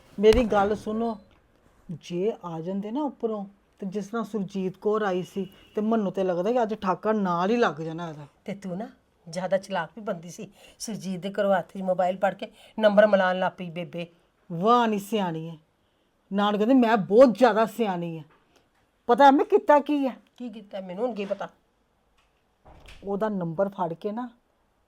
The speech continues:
Speaker 1: ਤੇ ਮੈਂ ਡਿਲੀਟ ਹੀ ਕਰਤਾ ਸੀ, ਤੇ ਮੈਂ ਬਾਅਦ ਚੋਂ ਕਹਿਤਾ ਸੀ ਸੁੱਚ ਬੰਦ ਹੈ। ਪਤਾ ਲੱਗਾ ਕੁਛ?
Speaker 2: ਨਹੀਂ, ਇਸੇ ਕਰਕੇ ਕਹਿੰਨੀ ਆ, ਮੈਂ ਵੱਡੀ ਆ ਨਾ,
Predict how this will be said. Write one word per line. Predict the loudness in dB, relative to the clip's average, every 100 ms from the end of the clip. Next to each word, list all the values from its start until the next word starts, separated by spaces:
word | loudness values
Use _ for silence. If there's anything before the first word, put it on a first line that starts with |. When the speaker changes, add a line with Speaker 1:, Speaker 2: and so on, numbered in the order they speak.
| _ 2
Speaker 1:
ਤੇ |
ਮੈਂ | 4
ਡਿਲੀਟ | 6 4 2 2
ਹੀ | 2
ਕਰਤਾ | 2 0 -10 -14
ਸੀ, | -16 -20 _ _ _ _ _ _ _
ਤੇ | 2
ਮੈਂ | 2
ਬਾਅਦ | 2 -2 -2
ਚੋਂ | -4
ਕਹਿਤਾ | -2 -2 0 -2 -2
ਸੀ | -4 -8 _ _
ਸੁੱਚ | -14 -4 -4 -2
ਬੰਦ | -2 -4 -10 -18
ਹੈ। | -20 _ _ _ _ _ _
ਪਤਾ | 2 4
ਲੱਗਾ | 4 6 8
ਕੁਛ? | 8 6 2 0 -4 _ _ _ _ _ _ _ _ _ _ _ _ _ -16
Speaker 2:
ਨਹੀਂ, | -14 -16 _ _ _ _ _ _ _
ਇਸੇ | -16 -14 -8
ਕਰਕੇ | -8 -8 -10
ਕਹਿੰਨੀ | -8 -6 -6
ਆ, | -8 -14 _ _ _ _ _ _
ਮੈਂ | -6 -4
ਵੱਡੀ | -6 -6 -4
ਆ | -2
ਨਾ, | -4